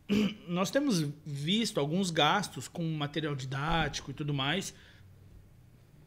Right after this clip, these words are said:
Vocês acham que Catanduva teria condições? E se seria legal, porque às vezes também, é, eu já conversei com professores que são contra isso que eu vou falar. Mas teria como os professores da rede municipal criarem o seu próprio conteúdo, criarem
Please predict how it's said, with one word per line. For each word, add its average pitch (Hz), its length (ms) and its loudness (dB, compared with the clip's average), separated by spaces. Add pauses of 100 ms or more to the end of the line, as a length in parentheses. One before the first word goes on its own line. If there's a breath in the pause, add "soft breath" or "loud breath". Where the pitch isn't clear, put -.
(340)
Vocês 214 440 4
acham 214 300 4
que - 120 -6
Catanduva 175 480 2
teria 185 420 4
condições? 160 640 -2
E 202 80 0
se 277 240 2
seria 196 300 4
legal, 147 240 4
porque - 160 -4
às 135 80 2
vezes 143 240 2
também, 151 340 -2 (540 loud breath)
é, 127 340 2
eu 156 160 4
já 160 160 4
conversei 160 380 2
com 160 100 -2
professores 160 580 -2
que 190 460 0
são 220 260 0
contra 180 400 0
isso 165 140 2
que - 60 0
eu 175 60 2
vou 160 100 -2
falar. 147 400 -4 (360 loud breath)
Mas 196 140 0
teria 277 360 4
como 180 360 2
os 190 160 2
professores 208 600 2
da 180 80 4
rede 170 200 4
municipal 160 440 0
criarem 190 580 4
o 170 60 0
seu 196 200 2
próprio 175 420 0
conteúdo, 147 460 -4
criarem 202 480 4